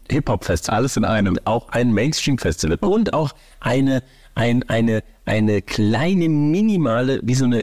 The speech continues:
Speaker 1: wie so eine, wie so eine Salzflocke Rockfestival.
Speaker 2: Ah, ja.
Speaker 1: Das haben wir, die Salzflocke in Form
Speaker 2: Hast du
Speaker 1: der
Speaker 2: Instagram-Posts gemacht? Das ist das Wichtigste ja bei so Festivals. Hattest
Speaker 1: Ja.
Speaker 2: du ein spe-, spezielles Outfit?
Speaker 1: Also
Speaker 2: ein Lollapalooza-Outfit quasi?
Speaker 1: Ich hätte mal gemeint, also ich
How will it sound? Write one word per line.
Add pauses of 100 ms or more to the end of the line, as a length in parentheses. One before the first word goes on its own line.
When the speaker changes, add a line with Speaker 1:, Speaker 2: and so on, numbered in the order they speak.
Speaker 1:
wie
so
eine,
wie
so
eine
Salzflocke
Rockfestival.
Speaker 2:
Ah,
ja.
Speaker 1:
Das
haben
wir, (340)
die
Salzflocke
in
Form
Speaker 2:
Hast
du
Speaker 1:
der
Speaker 2:
Instagram-Posts
gemacht?
Das
ist
das
Wichtigste
ja
bei
so
Festivals.
Hattest
Speaker 1:
Ja.
Speaker 2:
du
ein
spe-,
spezielles
Outfit?
Speaker 1:
Also (160)
Speaker 2:
ein
Lollapalooza-Outfit
quasi?
Speaker 1:
Ich
hätte
mal
gemeint,
also
ich